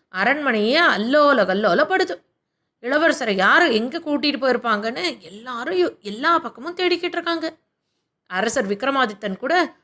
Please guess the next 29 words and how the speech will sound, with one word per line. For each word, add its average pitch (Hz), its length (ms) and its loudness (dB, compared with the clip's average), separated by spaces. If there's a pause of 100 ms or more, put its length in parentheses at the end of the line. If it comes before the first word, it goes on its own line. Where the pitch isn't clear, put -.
(120)
ரொம்ப 208 400 -4
கவலையில 294 600 0
இருக்காரு 349 260 0
பையனை 302 380 -4
காணும்னு. 277 360 -6 (1080)
அப்பதான் 214 760 0 (140)
ஒரு 233 220 0
சேவகன் 247 640 2 (180)
இளவரசர் 269 600 2
போட்டுட்டு 208 340 0
இருந்த 185 260 -6
நகையெல்லாம் 190 680 4 (280)
வேலையாள் 269 760 2 (180)
அங்க 247 220 -2
நகை 202 280 4
கொல்லர்கிட்ட 202 640 -2
விற்க 214 280 -4
கொடுக்க 196 300 -4
வந்ததை 175 400 0 (420)
கையும் 233 400 -2
களவுமா 180 480 0
பிடிச்சு 196 500 -2 (200)
அரசருக்கு 254 460 -4
முன்னாடி 185 440 0
அந்த 233 200 2
பணியாளை 214 420 2
கொண்டு 143 200 -12
போய் 254 160 -2
நிறுத்திடுறாரு. 330 640 0